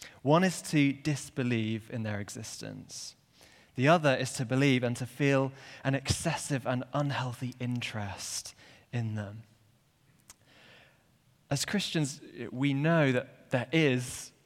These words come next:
a spiritual realm. Um, the world we live in has a material realm, that which we can see and touch,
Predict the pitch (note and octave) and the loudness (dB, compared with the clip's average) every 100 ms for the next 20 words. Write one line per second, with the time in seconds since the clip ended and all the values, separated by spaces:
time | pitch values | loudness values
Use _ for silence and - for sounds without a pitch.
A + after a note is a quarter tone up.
0 | B2+ - - B2+ C3 - A#2 A2 G2+ G2 | -8 -6 -4 -4 -4 -6 -4 -4 -4 -6
1 | F#2+ F#2 - - - G#2+ G#2 G2+ A2+ C#3 | -10 -14 -20 -20 -14 -10 -8 -8 2 4
2 | D#3 D3 C#3+ C3+ C3 C3+ C3 C3 B2+ A#2 | 4 2 -4 0 4 4 2 0 -2 -4
3 | A2 - F#3 F#3+ F3+ E3 E3+ E3+ E3+ E3+ | -6 -2 0 2 2 4 4 6 2 0
4 | C#3 A#2 F#2 - A#2 A2+ A2+ E3 D#3+ C#3 | -2 -4 -6 -8 -6 -6 -2 2 4 2
5 | B2 - F3+ - - - | 2 0 0 -2 -10 -10